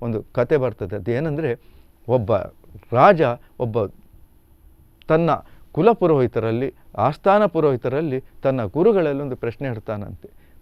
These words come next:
ಭಗವಂತ ನ ಕುರಿತು ಆತ ಚಿಂತನೆ ಮಾಡ್ತಾ ಕೇಳ್ತಾನಂತೆ,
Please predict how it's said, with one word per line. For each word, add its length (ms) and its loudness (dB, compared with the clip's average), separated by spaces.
ಭಗವಂತ 540 2
ನ 160 -8
ಕುರಿತು 460 -2
ಆತ 160 -2
ಚಿಂತನೆ 500 2
ಮಾಡ್ತಾ 340 -2
ಕೇಳ್ತಾನಂತೆ, 480 -6